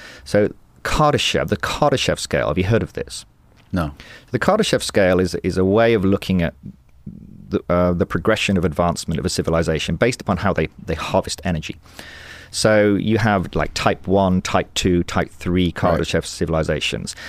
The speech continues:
Speaker 2: I've heard of that, yeah.
Speaker 1: Yeah, right. So you have a type one, um, s-, uh, Kardashev civilization, which I think can, can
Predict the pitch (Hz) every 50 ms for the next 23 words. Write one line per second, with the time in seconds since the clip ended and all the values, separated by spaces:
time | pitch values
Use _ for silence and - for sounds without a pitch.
0 | - - 90 78 90 85 76 73 76 65 52 - 104 107 101 82 71 - - 113
1 | 110 95 73 67 - - - - - 123 113 110 107 110 107 113 117 107 110 107
2 | 107 - - - - 117 - - 110 110 107 107 107 101 95 87 87 - - -
3 | 80 82 71 67 - - - - - - - - - - - - - 95 90 85
4 | 82 - 87 80 - - 78 78 76 76 73 - 71 62 - - 78 - - 85
5 | - - 87 82 - - - 90 87 80 - - - 85 85 -